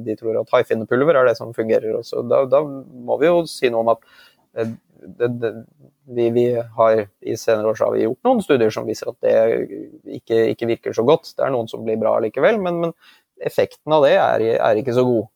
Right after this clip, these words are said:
Men, men vi har noen andre, eh, andre ting som vi vet har en bedre effekt, så, så må vi jo høre om de har lyst til å være med oss og prøve det i stedet.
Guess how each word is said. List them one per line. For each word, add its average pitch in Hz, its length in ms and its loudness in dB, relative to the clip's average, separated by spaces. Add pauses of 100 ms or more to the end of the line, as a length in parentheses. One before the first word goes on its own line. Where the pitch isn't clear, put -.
(120)
Men, 127 240 -2
men 123 220 -2 (180)
vi 123 160 0
har 113 220 4
noen 214 240 2
andre, 117 180 4 (400)
eh, 110 380 0 (560)
andre 110 240 -2
ting 110 180 -10
som 113 140 -14
vi 117 80 -4
vet 110 180 2
har 117 160 4
en 127 140 -2
bedre 117 260 4
effekt, - 320 -2
så, - 320 -4 (960)
så - 540 -10
må 131 100 0
vi 127 140 2
jo 131 100 4
høre 127 220 6
om 123 100 -2
de 123 140 6
har 123 160 4
lyst 123 180 -2
til 123 80 0
å 123 80 4
være 120 140 2
med 117 80 0
oss - 100 -8
og 120 80 -12
prøve 117 240 2
det 113 140 4
i 113 100 -2
stedet. 107 220 0